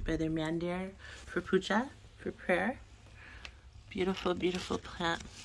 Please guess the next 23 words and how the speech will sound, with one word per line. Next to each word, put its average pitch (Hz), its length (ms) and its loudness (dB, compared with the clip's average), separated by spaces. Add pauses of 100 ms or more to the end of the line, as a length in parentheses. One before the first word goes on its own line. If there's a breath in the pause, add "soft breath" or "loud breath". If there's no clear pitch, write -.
(720 loud breath)
evergreen. 165 680 6 (1160 loud breath)
And 156 400 -4 (220)
the 160 60 0
leaves 180 360 2
are 180 180 6
turning 185 480 0
a 185 80 0
little 180 220 2
bit - 200 -2
yellow, 175 340 0
so 165 180 -6
I'm 156 80 -4
gonna 156 160 -4
focus - 420 -4
on 160 160 0
this 160 160 -8
guy 160 140 -4
and 160 200 -2
see 156 160 -4
what 156 140 -2
he 151 80 -4
needs. 160 560 -6 (1200 loud breath)
But 139 220 2